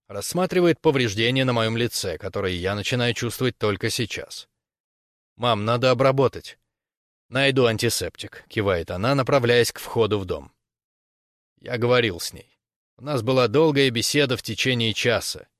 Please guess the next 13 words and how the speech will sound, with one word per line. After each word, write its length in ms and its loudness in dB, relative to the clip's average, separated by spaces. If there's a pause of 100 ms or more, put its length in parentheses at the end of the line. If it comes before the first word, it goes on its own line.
(520)
Мне 180 -8
нужно 260 2
было 220 6
объясниться 600 0
и 20 4
убедиться, 540 0
что 200 0
на 100 0
Марину 420 2
здесь 320 -2
не 100 0
оказывается 680 0
давления. 680 0